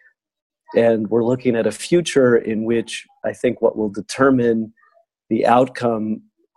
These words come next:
of how psychedelics influence us is once again social.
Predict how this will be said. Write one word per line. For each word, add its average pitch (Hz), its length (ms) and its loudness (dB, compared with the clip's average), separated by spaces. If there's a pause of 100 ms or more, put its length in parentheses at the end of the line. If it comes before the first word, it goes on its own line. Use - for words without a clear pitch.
(100)
of 113 160 -8
how 139 420 2
psychedelics 110 840 -6
influence 123 520 -6
us 107 360 -8
is 107 240 -14
once 120 300 -6
again 113 380 -2
social. - 580 -2